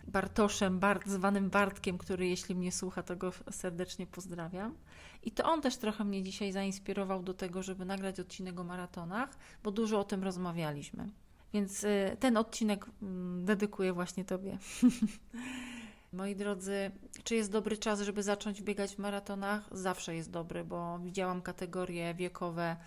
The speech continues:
trzydzieści, czterdzieści, pięćdziesiąt, sześćdziesiąt, siedemdziesiąt i każda z nich była tak samo oblegana. To nie jest tak, że w tej kategorii jest jakaś rażąca ilość, mniejsza liczba osób. W każdej jest bardzo dużo.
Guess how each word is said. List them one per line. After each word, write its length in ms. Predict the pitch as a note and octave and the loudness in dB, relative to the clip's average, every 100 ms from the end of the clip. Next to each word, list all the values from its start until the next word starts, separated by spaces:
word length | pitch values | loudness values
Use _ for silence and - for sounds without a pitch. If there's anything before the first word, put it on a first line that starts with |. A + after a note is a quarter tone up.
| - - - - - | -18 -20 -20 -20 -16
trzydzieści, 720 | - - G3+ A3 - - G3+ G3 | -6 -2 2 2 0 -4 -4 -2
czterdzieści, 760 | - G#3 G3 F#3 G3+ G3 G3 | -2 0 0 0 -2 -2 -8
pięćdziesiąt, 580 | - F#3+ F#3 F#3+ G3 F#3 | -2 -2 -2 -2 -4 -4
sześćdziesiąt, 520 | G3+ F#3 F#3 G3+ F3+ | -4 -4 -4 -4 -4
siedemdziesiąt 680 | F#3+ F#3+ F3+ F3 - G#3 - | -4 -4 -4 -4 -2 -2 -4
i 60 | |
każda 360 | - G3 F#3 F#3+ | -2 -2 0 -2
z 80 | F#3 | 0
nich 120 | F#3 | -2
była 220 | F3+ F3+ | 0 -2
tak 160 | F3+ - | -2 -2
samo 260 | F3+ E3+ | 0 0
oblegana. 580 | E3 D#3 D#3+ D#3 D3+ - - | -2 -2 0 0 0 -4 -4
To 80 | |
nie 200 | F#3+ F#3 | -2 0
jest 180 | E3+ E3+ | -2 -4
tak, 160 | D#3+ D#3 | -4 -4
że 100 | D#3+ | -8
w 40 | |
tej 160 | - E3 | -4 -2
kategorii 540 | E3+ E3+ E3 F3 E3+ | -2 -4 -4 -4 -2
jest 120 | E3 | -4
jakaś 380 | E3+ - E3 - | -4 -4 -6 -6
rażąca 580 | - F#3+ F#3 G3 F#3 F#3+ | -2 -2 2 0 0 -2
ilość, 580 | - F3+ F3 F3 - - - - - | -2 -2 -2 -4 -10 -14 -16 -20 -2
mniejsza 600 | G3+ G3 G#3 G#3+ G#3+ F#3+ | 0 6 8 8 6 2
liczba 500 | F3 E3+ E3 E3 D#3+ | 0 -2 -2 0 0
osób. 460 | - F3 - - - - - - | -2 -6 -8 -12 -14 -18 -20 -16
W 80 | - | 4
każdej 380 | G#3 F#3+ F#3+ | 6 6 2
jest 120 | F#3 E3+ | 2 0
bardzo 300 | F3 E3+ F3+ | -2 -2 -4
dużo. 320 | F#3 - | -4 -8